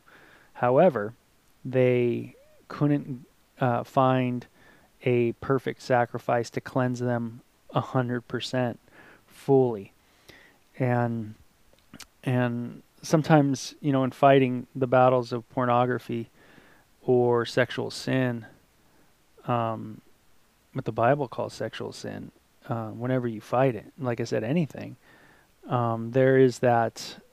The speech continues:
there can be that sense of guilt there. Um, the sense of shame, you know, we have to understand that, that just as we're gonna deal with how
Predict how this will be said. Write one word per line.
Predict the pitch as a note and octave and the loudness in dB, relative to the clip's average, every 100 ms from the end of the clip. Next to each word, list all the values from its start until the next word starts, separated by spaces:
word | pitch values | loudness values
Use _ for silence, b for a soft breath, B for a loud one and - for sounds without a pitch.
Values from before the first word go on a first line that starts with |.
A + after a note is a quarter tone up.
| _ - | _ -6
there | C3+ B2+ | 0 0
can | - A#2+ | 0 -4
be | B2+ B2 | -2 2
that | A#2+ - | 2 0
sense | - C3 B2 | -4 -6 -6
of | A#2 A2+ | -8 -6
guilt | C3 C#3 C3+ - - _ _ _ C3 | 0 0 -2 -8 -20 _ _ _ -10
there. | A#2+ A#2 A#2 B2 _ B B B B B B - | -2 -2 -2 -8 _ B B B B B B -2
Um, | C3+ C3 B2+ | 2 4 2
the | C#3 | -2
sense | - C#4 C#4 | 2 2 2
of | E3 | 0
shame, | - C#3+ D3 D3+ C3 A#2+ A#2+ - _ _ _ _ | 0 2 4 4 0 -2 -10 -18 _ _ _ _
you | F#3+ D#3+ | -6 0
know, | D3 | 2
we | C#3 B2 | 2 2
have | C3+ C3+ - | 2 0 -2
to | C#3+ | -4
understand | C#3 B2+ - C#3+ C#3 B2+ | -4 -4 -2 2 2 2
that, | A#2+ A#2+ - _ _ | 0 -2 -6 _ _
that | C3+ B2+ A#2 | -8 -2 -2
just | B2+ F3 - | 0 -2 0
as | D#3+ A#2+ | -4 -2
we're | C3+ C3 | -2 0
gonna | B2+ A#2+ | 0 0
deal | C3+ C3 | 0 0
with | A#2+ | 0
how | B2 | -2